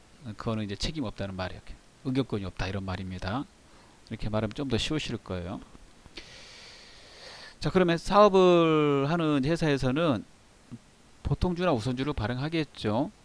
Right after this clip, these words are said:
예. 근데 보통주를 발행하면 회계 처리할 때 보통주 자본금 이렇게 처리하고요. 우선주를 발행하면 우선주 자본금 이렇게 처리합니다.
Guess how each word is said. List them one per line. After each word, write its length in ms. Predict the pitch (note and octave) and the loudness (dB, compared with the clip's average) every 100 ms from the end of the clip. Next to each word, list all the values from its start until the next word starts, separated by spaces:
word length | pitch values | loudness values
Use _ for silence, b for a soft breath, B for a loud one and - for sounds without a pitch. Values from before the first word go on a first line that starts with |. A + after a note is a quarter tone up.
| - A2+ | -16 -14
예. 80 | - - - - | -14 -20 -20 -14
근데 120 | A2 | -10
보통주를 520 | B2 B2 C#3 C3 C3 B2 | -4 -2 -2 -2 -4 -4
발행하면 840 | A2+ A#2 A2+ A#2 D3+ F#3 G3 G3 - | -4 -4 -4 -2 0 0 -2 -8 -10
회계 140 | C#3 B2+ | -6 -4
처리할 400 | B2+ G#2+ G2+ G2 | -4 -4 -4 -2
때 300 | E3 E3 G2+ - - - | 0 0 -2 -12 -12 -8
보통주 380 | A#2+ A2+ A2+ A2 | -4 -4 -4 -2
자본금 640 | G#2+ A#2 C#3 C#3 C#3 A#2 | 0 0 2 2 2 2
이렇게 180 | G2+ - | -2 -6
처리하고요. 760 | G#2+ G2+ G2+ F#2+ G2+ G2 C#3 G#3 - | -4 -2 -2 -2 -4 -2 -4 -6 -12
우선주를 420 | A#2+ B2 A2+ G#2+ G#2 | -2 -2 0 -2 -2
발행하면 640 | G2+ G2+ G2 B2 F3 - | -4 -4 -4 -2 -4 -4
우선주 380 | G#2 A2 G2 G2 | -8 -8 -6 -6
자본금 760 | - G#2 G#2+ A2+ A#2 D3 D3+ - | -6 -4 -4 -4 -2 0 0 -4
이렇게 180 | G#2+ G#2 | -8 -8
처리합니다. 580 | - A2+ G2+ F2+ - | -6 -4 -6 -8 -14